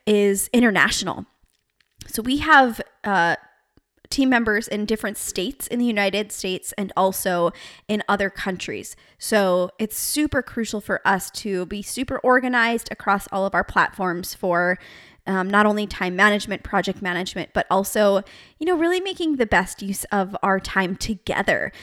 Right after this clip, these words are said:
Because of all the time differences, it's, it's quite, uh, an undertaking to be able to get the teams together in a space and time that works for everybody. So we've,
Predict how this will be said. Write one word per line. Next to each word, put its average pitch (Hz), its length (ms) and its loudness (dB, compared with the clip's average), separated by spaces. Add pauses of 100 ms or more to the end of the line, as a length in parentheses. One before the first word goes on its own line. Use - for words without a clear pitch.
(180)
Because 196 460 -2
of 202 140 0
all 196 140 2
the 214 80 -4
time 208 320 2
differences, 190 640 -2
it's, - 480 -4
it's 226 200 0
quite, - 520 4 (220)
uh, 190 420 4 (260)
an 220 120 0
undertaking 190 800 4 (340)
to 208 100 -2
be 214 160 4
able 214 180 4
to 220 140 -4
get - 360 2
the 220 60 -2
teams 220 540 -2
together 226 580 0
in 214 220 -2
a 190 80 -2
space - 640 -4 (260)
and 196 200 -2
time 196 400 2
that 208 160 0
works - 360 -4
for 175 360 -2
everybody. 151 560 -6
So 196 340 4 (380)
we've, 285 400 2